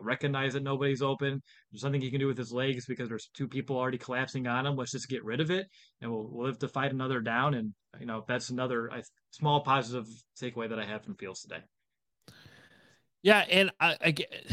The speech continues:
Speaker 2: <sighs> a good sign that Cole Kmet was making the plays on the other, other end of that.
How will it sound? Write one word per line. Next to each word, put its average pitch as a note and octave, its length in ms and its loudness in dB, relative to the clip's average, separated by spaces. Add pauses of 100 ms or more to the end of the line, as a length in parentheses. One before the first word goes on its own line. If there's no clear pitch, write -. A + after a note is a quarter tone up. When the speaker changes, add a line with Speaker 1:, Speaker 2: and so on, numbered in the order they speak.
(160)
Speaker 2:
<sighs> - 240 -10
a D3+ 60 -10
good G#3 340 10
sign G3+ 360 10
that C#3+ 120 8
Cole D3 220 10
Kmet C3 320 8
was A#2+ 160 2
making A#2+ 240 2
the G#2 80 -2
plays A2+ 440 2
on G#2 120 -2
the G#2+ 100 -2
other, G#2+ 340 0
other A#2 300 0 (300)
end B2 180 -6
of G#2 120 -12
that. F2+ 260 -6